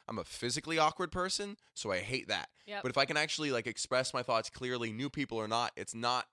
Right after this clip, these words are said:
Speaker 1: terrifying.
Speaker 2: It's not terrifying. And then
Speaker 1: It's not great all the time.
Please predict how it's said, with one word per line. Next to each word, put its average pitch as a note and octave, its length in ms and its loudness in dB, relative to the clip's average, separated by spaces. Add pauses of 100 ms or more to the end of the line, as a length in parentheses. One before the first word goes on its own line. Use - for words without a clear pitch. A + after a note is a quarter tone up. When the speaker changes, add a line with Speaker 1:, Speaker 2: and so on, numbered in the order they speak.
Speaker 1:
terrifying. - 540 -6
Speaker 2:
It's A3 120 -10
not A#3+ 160 -2
terrifying. G#3 440 -8 (100)
And A3+ 80 -6
then B3 160 -2
Speaker 1:
It's - 100 -2
not G3+ 160 2
great C3 260 6
all C3+ 100 6
the D3+ 100 2
time. E3+ 480 -4